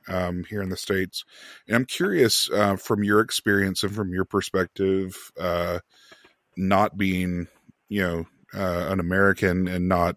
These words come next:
uh, being so wrapped up in, uh, that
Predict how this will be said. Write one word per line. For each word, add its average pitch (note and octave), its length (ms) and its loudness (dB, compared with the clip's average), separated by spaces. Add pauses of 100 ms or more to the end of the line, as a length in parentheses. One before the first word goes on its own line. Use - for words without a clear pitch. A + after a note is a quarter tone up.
(120)
uh, E2+ 220 2
being F#2 320 0
so - 160 2
wrapped F2+ 360 0
up F#2+ 220 6
in, F#2 340 0 (600)
uh, F2 300 2 (200)
that F2+ 300 2